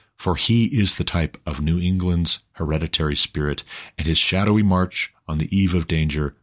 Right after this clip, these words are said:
must ever be the pledge that New England's sons will vindicate their ancestry.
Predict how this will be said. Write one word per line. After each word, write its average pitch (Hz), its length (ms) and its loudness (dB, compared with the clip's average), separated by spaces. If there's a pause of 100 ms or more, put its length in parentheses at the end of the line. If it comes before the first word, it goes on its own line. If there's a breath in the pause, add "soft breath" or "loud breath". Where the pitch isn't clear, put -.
(120)
must 85 380 0
ever 101 220 2
be 92 160 2
the 85 120 -2
pledge - 520 -4 (240)
that 85 140 -4
New 95 160 2
England's 107 480 2
sons 69 500 -4 (520)
will 90 100 0
vindicate 78 600 0 (200)
their 80 180 -6
ancestry. 73 640 -6